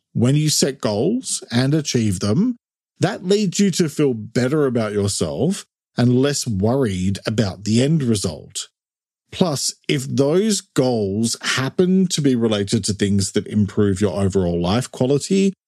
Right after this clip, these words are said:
such as financial goals or lifestyle factors, then that can have a direct positive impact as well. For me, I like to keep things simple and think about whether or not I feel like I'm actually moving forward in my life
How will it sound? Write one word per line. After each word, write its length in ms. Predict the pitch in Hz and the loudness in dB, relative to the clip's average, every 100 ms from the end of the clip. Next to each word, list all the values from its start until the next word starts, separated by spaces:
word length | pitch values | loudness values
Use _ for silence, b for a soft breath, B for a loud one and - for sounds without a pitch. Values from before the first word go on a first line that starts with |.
| _ - | _ -4
such 300 | - 82 90 | -2 0 -2
as 200 | 82 - | -4 -4
financial 540 | 85 95 147 147 147 | 0 2 2 2 0
goals 420 | 143 135 131 127 | 2 2 0 0
or 140 | 95 87 | -4 -2
lifestyle 560 | 110 135 - 135 127 | 0 0 0 0 0
factors, 720 | 120 123 - 131 123 123 117 - _ _ - | -2 -4 -2 0 2 2 -2 -8 _ _ 0
then 160 | 139 123 | 2 2
that 200 | 113 120 | 0 0
can 120 | 135 | 0
have 180 | 113 110 | 2 0
a 60 | |
direct 440 | 107 113 101 95 - | 0 0 0 -4 -6
positive 460 | - 104 104 107 | -2 0 2 0
impact 400 | 85 82 87 90 | 0 -2 -4 -2
as 160 | 104 98 | -2 0
well. 300 | 143 73 - - - - - _ _ _ _ _ _ | 0 -2 -12 -20 -20 -20 -20 _ _ _ _ _ _
For 200 | - - | -6 0
me, 360 | 160 214 233 196 | 2 4 2 0
I 120 | - 156 | -4 -4
like 160 | 180 | -4
to 100 | 160 | -4
keep 160 | 160 139 | -2 0
things 220 | 139 120 | 0 0
simple 580 | - 147 185 247 262 269 - | 0 2 0 0 -4 -6 0
and 180 | 135 | 0
think 220 | - 170 175 | 2 0 2
about 320 | 143 123 117 | 0 -2 -4
whether 360 | 113 147 165 | 0 2 2
or 120 | 185 170 | 2 2
not 260 | 131 120 _ | 0 -4 _
I 200 | 107 120 | -2 -2
feel 800 | 107 - - 185 180 110 107 185 - | -2 -4 0 2 2 2 2 0 0
like 280 | 127 117 120 | 0 0 0
I'm 160 | 117 - - | -2 -2 -6
actually 580 | 127 - - 123 123 | -6 -6 -2 2 4
moving 420 | 120 113 104 107 104 | 4 4 2 0 0
forward 360 | 107 104 98 | 2 2 2
in 100 | 101 | 2
my 120 | 92 | 2
life 480 | 90 85 90 165 - | 0 -2 0 -2 -4